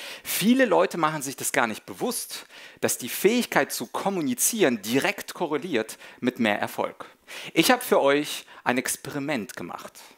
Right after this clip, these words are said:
Mit zehn Jahren habe ich meine Eltern überzeugt, aus der Ukraine nach Deutschland zu kommen, um zu testen, ob Kommunikation wirklich wichtig ist.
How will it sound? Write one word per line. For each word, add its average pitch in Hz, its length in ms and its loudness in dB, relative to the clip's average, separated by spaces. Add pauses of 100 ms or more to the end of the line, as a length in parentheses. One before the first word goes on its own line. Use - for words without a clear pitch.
Mit - 140 -8
zehn 233 220 6
Jahren 180 420 4
habe 131 160 0
ich - 100 -10
meine 117 220 -2
Eltern 127 320 -4
überzeugt, 135 540 -2
aus 165 200 -2
der 196 120 2
Ukraine 131 720 0 (400)
nach - 160 -8
Deutschland 113 400 -4
zu - 80 -10
kommen, 120 380 -2
um - 180 -6
zu 220 100 -4
testen, 170 720 0 (280)
ob - 160 -2
Kommunikation 123 640 -2
wirklich 110 320 -4
wichtig 220 280 -4
ist. - 280 -10